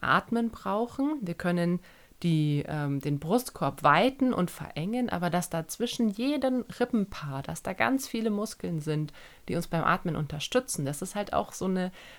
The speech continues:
sehr passive Muskulatur, die wir eben nicht aktiv jetzt wirklich anspannen können.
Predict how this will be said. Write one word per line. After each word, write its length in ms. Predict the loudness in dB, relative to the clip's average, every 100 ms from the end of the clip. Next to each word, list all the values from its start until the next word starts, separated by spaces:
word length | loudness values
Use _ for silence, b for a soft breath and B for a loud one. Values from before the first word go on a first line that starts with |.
| B
sehr 160 | -2 0
passive 480 | 0 -2 -2 0 0
Muskulatur, 540 | -2 -2 -2 -2 -2
die 180 | -2 -4
wir 100 | -4
eben 240 | 0 2
nicht 260 | 0 0 -2
aktiv 500 | -2 -6 -4 -4 -4
jetzt 200 | -8 -6
wirklich 360 | -6 -6 -6
anspannen 520 | -6 -6 -6 -6 -6 -8
können. 440 | -10 -8 -8